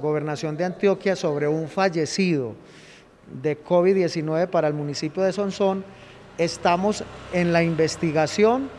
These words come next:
porque es, cabe la hipótesis de que la persona que falleció ya llevaba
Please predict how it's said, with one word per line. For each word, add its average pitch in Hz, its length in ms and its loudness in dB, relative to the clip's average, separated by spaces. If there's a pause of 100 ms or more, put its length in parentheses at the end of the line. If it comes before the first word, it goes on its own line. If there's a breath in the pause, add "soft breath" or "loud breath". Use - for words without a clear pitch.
(580)
porque 175 560 0 (180)
es, 170 300 -4 (100)
cabe 196 320 2
la 220 100 4
hipótesis 208 680 0
de 170 140 -2
que 170 120 -6
la 156 200 -4
persona 170 420 -4
que 208 140 -4
falleció 196 720 0 (340 loud breath)
ya 151 160 -2
llevaba 180 480 0